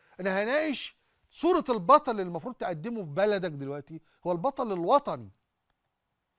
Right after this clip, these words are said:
والبطل مش البطل اللي، اللي بالسيف، البطل اللي بالعقل، البطل اللي بالعلم. احنا قصاد حالة من حالات تحويل الدين إلى إنه جهاد وبس،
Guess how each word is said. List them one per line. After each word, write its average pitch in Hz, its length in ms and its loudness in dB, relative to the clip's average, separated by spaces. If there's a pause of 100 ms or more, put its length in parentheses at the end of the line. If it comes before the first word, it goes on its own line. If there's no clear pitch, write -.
(200)
والبطل 240 560 6
مش 196 200 -6
البطل 226 400 -2
اللي، 139 520 -4 (220)
اللي 156 120 -4
بالسيف، 190 720 -6 (340)
البطل 202 400 -2
اللي 147 140 -6
بالعقل، 143 500 -2 (1300)
البطل 170 400 -2
اللي 147 140 -4
بالعلم. 139 560 -2 (920)
احنا 190 240 -8
قصاد 175 540 0 (400)
حالة 220 380 -2
من 202 220 -8
حالات 175 540 -2 (360)
تحويل 214 500 -4
الدين 208 520 -6 (420)
إلى 185 240 0
إنه 190 180 -4
جهاد 180 300 0
وبس، 139 440 -10